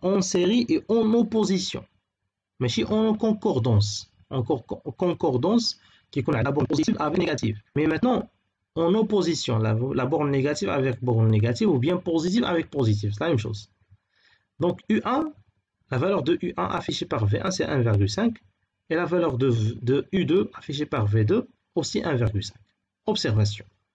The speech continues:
Les piles sont montées en opposition et la lampe ne brille pas. Donc elle ne fonctionne pas.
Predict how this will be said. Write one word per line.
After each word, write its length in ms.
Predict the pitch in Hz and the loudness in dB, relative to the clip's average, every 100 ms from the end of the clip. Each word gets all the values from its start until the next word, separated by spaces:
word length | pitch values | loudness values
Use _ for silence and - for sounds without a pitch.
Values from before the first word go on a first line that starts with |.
| - - - _ | -20 -20 -20 _
Les 160 | 139 185 | -2 0
piles 300 | 185 262 196 | 2 2 2
sont 260 | - 202 196 | 0 0 2
montées 320 | 196 202 233 | 2 2 0
en 240 | 190 185 | 2 2
opposition 600 | 214 214 165 135 - 123 - | 2 2 0 0 -4 -8 -2
et 100 | 135 | 0
la 120 | 143 | 2
lampe 260 | 190 190 | 0 -2
ne 100 | 147 | 0
brille 240 | 120 123 175 | 2 2 0
pas. 220 | - - - _ _ _ _ | -4 -10 -14 _ _ _ _
Donc 180 | 110 107 | 0 0
elle 160 | 117 151 | 2 2
ne 100 | 180 | 2
fonctionne 520 | 180 202 - 240 220 | 0 -4 -2 0 0
pas. 220 | - - | 0 -8